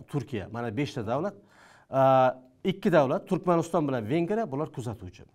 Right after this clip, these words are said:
Va Vengriya, ya'ni Viktor Orban millatchi sifatida doim takrorlaydiki, bizning tarixiy ildizimiz o'sha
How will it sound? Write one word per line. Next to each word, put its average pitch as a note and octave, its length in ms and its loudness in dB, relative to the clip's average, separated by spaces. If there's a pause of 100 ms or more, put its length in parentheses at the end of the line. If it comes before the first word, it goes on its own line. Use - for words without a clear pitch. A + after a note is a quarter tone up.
(580)
Va D#3 360 6
Vengriya, D3 480 2
ya'ni C#3+ 300 0
Viktor D#3+ 340 -4
Orban B2+ 480 2
millatchi D#3+ 560 0
sifatida B2 520 -4
doim D#3 260 2
takrorlaydiki, C#3 920 -2
bizning C#3+ 400 -2
tarixiy D3+ 520 0 (120)
ildizimiz B2 680 -4 (800)
o'sha D#3+ 220 0